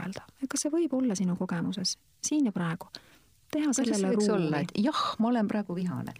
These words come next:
Speaker 2: Jah, ma olen praegu kurb. Kas
Speaker 1: Jaa.
Speaker 2: nii?
Speaker 1: Tead, mina küsin enda käest seda küsimust, et kas ma võin seda tunda praegu? Kas see võib siin olla? Või siis ka küsimust, et kas ma võin sellele ruumi teha? Ehk siis ruumi teha oma kehas ja ma tunnen, et see mahub minu sisse ära, see tunne.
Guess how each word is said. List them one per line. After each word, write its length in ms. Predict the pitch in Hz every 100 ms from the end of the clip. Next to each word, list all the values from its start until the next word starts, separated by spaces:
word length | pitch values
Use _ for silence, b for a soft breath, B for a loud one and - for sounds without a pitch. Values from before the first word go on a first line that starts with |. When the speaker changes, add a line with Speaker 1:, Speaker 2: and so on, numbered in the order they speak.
| B B
Speaker 2:
Jah, 180 | 254 - - -
ma 80 | 180
olen 160 | 180
praegu 260 | 185 170 170
kurb. 300 | 156 - - _ _ _
Kas 160 | - 165
Speaker 1:
Jaa. 60 |
Speaker 2:
nii? 140 | 247 220 185 B B
Speaker 1:
Tead, 80 | 254
mina 200 | 330 392
küsin 240 | 233 208 202
enda 160 | 202
käest 220 | 190 196 -
seda 100 | 202
küsimust, 560 | 233 190 170 185 -
et 220 | 180 - -
kas 160 | 196
ma 80 | 220
võin 160 | 214 208
seda 220 | 196 196
tunda 320 | 196 190 175
praegu? 480 | - 170 - 185 - - _ _
Kas 160 | - -
see 80 | 269
võib 200 | 262 -
siin 220 | 226 208
olla? 380 | 185 180 - 180 - B B B
Või 140 | 226 233
siis 160 | - -
ka 120 | 190
küsimust, 460 | 196 196 185 180 185
et 40 | -
kas 80 |
ma 80 | 180
võin 160 | 185 185
sellele 320 | 180 170 175 175
ruumi 360 | 190 190 165 143
teha? 240 | - 165 - - -
Ehk 120 | 226
siis 140 | 214 208
ruumi 240 | 247 202
teha 220 | 202 196
oma 160 | 180 175
kehas 300 | 190 180 180
ja 20 |
ma 80 | 180
tunnen, 220 | 185 196 175
et 80 |
see 100 | -
mahub 240 | 185 180 175
minu 160 | 165 160
sisse 300 | 175 - -
ära, 140 | - - -
see 100 | 190
tunne. 220 | - -